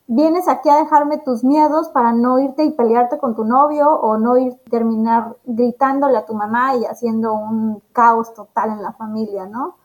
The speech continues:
O, o esta parte, por ejemplo, de madres o padres que tienen conflictos con sus hijos. La terapia les ayuda y les da ese espacio para desahogo, ¿no? Poder criar y poder,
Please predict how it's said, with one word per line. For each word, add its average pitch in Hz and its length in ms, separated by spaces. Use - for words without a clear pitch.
O, 226 120
o 208 560
esta 226 260
parte, 233 260
por 220 120
ejemplo, 233 480
de 202 480
madres 262 640
o 226 80
padres 247 500
que 226 160
tienen 240 320
conflictos 233 640
con 196 180
sus 202 240
hijos. - 320
La 214 240
terapia 233 380
les 262 180
ayuda 233 320
y 247 60
les 214 160
da 226 80
ese 247 160
espacio 240 460
para - 240
desahogo, 220 720
¿no? 196 300
Poder 226 380
criar 233 540
y 220 80
poder, 220 520